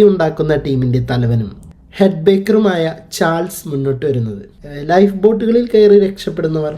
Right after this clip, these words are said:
പട്ടിണിയായി പോവാതിരിക്കാൻ പരമാവധി ബ്രെഡുകൾ ചാൾസ് വിതരണം ചെയ്തു. അതിനുശേഷം പരമാവധി കുട്ടികളെയും സ്ത്രീകളെയും ലൈഫ് ബോട്ടിൽ കയറ്റി രക്ഷപ്പെടുത്താൻ നിർദ്ദേശിച്ചു. അവസാനം ഇനി എന്തായാലും മുങ്ങും, അല്പനേരം കഴിയുമ്പോൾ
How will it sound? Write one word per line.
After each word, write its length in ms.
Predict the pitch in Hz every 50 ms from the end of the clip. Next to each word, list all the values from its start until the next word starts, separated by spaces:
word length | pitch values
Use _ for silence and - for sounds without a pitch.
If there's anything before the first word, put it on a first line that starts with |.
| - - - -
പട്ടിണിയായി 580 | 165 160 - - 185 180 190 202 202 202 196 196 -
പോവാതിരിക്കാൻ 680 | 185 175 170 160 156 151 156 147 139 135 139 135 131 123 - - - - -
പരമാവധി 520 | 160 165 170 175 185 185 185 196 196 202 220 202 165 160
ബ്രെഡുകൾ 460 | 170 165 156 156 - 175 175 180 175 180 196 - -
ചാൾസ് 420 | - 160 151 147 151 151 151 - - - - - -
വിതരണം 380 | 135 127 135 131 131 135 135 139 123
ചെയ്തു. 200 | 127 117 101 - - - - - 190
അതിനുശേഷം 580 | 196 226 233 262 262 262 254 233 - 233 220 214 214 - - -
പരമാവധി 480 | 180 175 190 190 196 202 208 208 208 202 202
കുട്ടികളെയും 600 | 196 196 - 202 190 185 180 185 180 180 185 190
സ്ത്രീകളെയും 640 | 196 - - 156 151 147 139 151 147 147 143 147 143 - - 131 135
ലൈഫ് 260 | 139 135 131 120 -
ബോട്ടിൽ 360 | 147 156 156 147 151 - 156 151 -
കയറ്റി 320 | 143 135 131 127 120 131 131 131 123 131
രക്ഷപ്പെടുത്താൻ 680 | 120 120 - - 135 131 139 127 120 143 139 143 143 139
നിർദ്ദേശിച്ചു. 580 | 120 117 107 120 117 117 - - - - - - - - - - - - - 160
അവസാനം 460 | 165 185 196 - 190 185 185 196 202 196 - - - - 185
ഇനി 140 | 180 180 190 196 196 180 180
എന്തായാലും 580 | 180 185 190 220 220 214 202 196 202 202 202 175 160
മുങ്ങും, 300 | 156 151 147 147 143 - - - - - 135
അല്പനേരം 580 | 143 147 143 - 196 202 202 190 180 180 175 180
കഴിയുമ്പോൾ 440 | 180 165 151 147 139 139 135 143 139